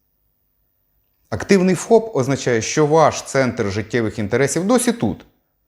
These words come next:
в Україні. Для податкової це достатня підстава вважати вас українським податковим резидентом.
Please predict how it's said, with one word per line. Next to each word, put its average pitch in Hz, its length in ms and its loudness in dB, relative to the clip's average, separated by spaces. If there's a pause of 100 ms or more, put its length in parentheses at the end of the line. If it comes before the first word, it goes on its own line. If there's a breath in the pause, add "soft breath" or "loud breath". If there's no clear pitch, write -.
в 208 80 -2
Україні. 95 560 2 (800)
Для 147 280 2
податкової 165 640 0
це 139 160 -2
достатня 120 520 0
підстава 135 540 -2
вважати 110 580 -2
вас 98 340 -2 (320 soft breath)
українським 92 580 -4
податковим 78 460 -6
резидентом. 76 460 -8